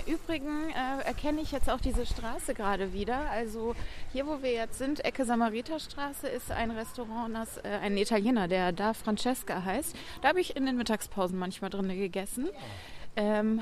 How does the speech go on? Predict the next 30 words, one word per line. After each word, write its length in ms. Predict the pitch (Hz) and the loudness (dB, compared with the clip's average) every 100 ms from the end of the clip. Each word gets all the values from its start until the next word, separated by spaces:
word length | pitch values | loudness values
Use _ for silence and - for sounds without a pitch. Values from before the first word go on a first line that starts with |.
| - | -2
war 220 | 226 240 277 | -4 -2 -2
echt 160 | - | -2
ganz 240 | 302 277 - | -2 0 0
gut 400 | 269 277 - - | -2 -4 -4 -4
und 480 | 240 311 349 - - | 0 0 -2 -4 -2
ich 140 | 233 | -4
glaube, 340 | - 233 262 277 | -2 -2 -2 -2
hier 180 | 262 247 | -2 -4
kommt 320 | - 302 - | -2 -4 -2
auch 200 | 240 - | -4 -2
jetzt 280 | 240 - - | -4 -4 -2
gleich 400 | 247 277 320 - | 0 2 0 2
irgendwann, 600 | 208 190 196 190 196 233 | 2 2 0 0 2 2
wenn 140 | 220 | 2
wir 80 | 214 | 0
nicht 140 | 214 | 0
schon 160 | 233 208 | -2 2
dran 120 | 220 | 2
vorbeigelaufen 760 | 208 190 214 247 208 196 214 202 | 2 2 0 2 0 0 0 0
sind, 200 | 214 240 - - - - | 0 -2 -4 -10 -10 -6
eins 340 | 180 226 247 - | 0 2 2 2
un-, 320 | 220 220 214 - - | 0 2 0 -4 -8
der 240 | 185 214 | -2 0
hippesten 640 | 208 254 - 214 - 156 170 | 0 -2 0 0 -2 -4 -4
Cafés 500 | 202 170 196 170 - | -4 -2 -2 0 0
von 180 | 196 | -2
Beintal. 680 | 175 160 165 - 185 180 247 - - - - | -2 -4 -4 -6 -6 -4 -4 -6 -10 -8 -4
Äh, 240 | 214 208 190 | -2 -2 0
und 180 | 214 | 0
das 240 | 214 226 | 0 -2